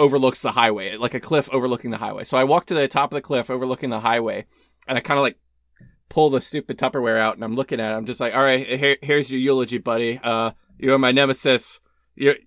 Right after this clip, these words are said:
this is a stupid thing." I take the lid off, and I just kind of fling it, and, and it just flies downhill. <laughs> And I just kinda,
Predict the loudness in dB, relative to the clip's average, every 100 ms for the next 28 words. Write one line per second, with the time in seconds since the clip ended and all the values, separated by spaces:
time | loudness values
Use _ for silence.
0 | _ -4 -4 -4 -10 -8 -4 -4 -2 0
1 | 0 -2 -4 -4 -2 0 4 4 2 0
2 | 0 0 -4 -2 0 0 -2 _ _ _
3 | _ _ _ -12 0 4 4 2 _ _
4 | _ _ _ _ _ _ _ _ _ _
5 | 0 2 2 0 -4 -8 _ -20 -8 4
6 | 6 8 6 2 -4 -18 -20 -20 -20 -20
7 | -20 -6 2 6 6 6 6 8 6 2
8 | -12 -20 -20 -20 -18 -14 -10 -6 -6 -6
9 | -18 -16 -8 0 2 4 4 4 6 8
10 | 8